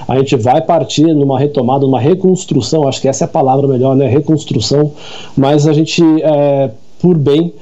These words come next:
fizemos algumas reformas lá atrás, porque caso contrário, essa reconstrução seria muito mais difícil,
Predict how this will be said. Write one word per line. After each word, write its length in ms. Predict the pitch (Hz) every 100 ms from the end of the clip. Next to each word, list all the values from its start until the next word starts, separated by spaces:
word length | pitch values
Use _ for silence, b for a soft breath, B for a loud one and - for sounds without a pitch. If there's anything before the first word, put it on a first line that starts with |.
| B B
fizemos 420 | 180 143 147 147
algumas 240 | 147 156 147
reformas 320 | 143 143 147
lá 80 | 165
atrás, 560 | 151 127 110 101 - -
porque 240 | 139 135
caso 440 | 113 151 196 180 160
contrário, 680 | 143 110 143 175 147 113 113 B B B
essa 180 | - 123
reconstrução 500 | 147 147 143 143 160
seria 220 | 143 156 147
muito 200 | 165 147
mais 120 | 127
difícil, 460 | 107 113 98 -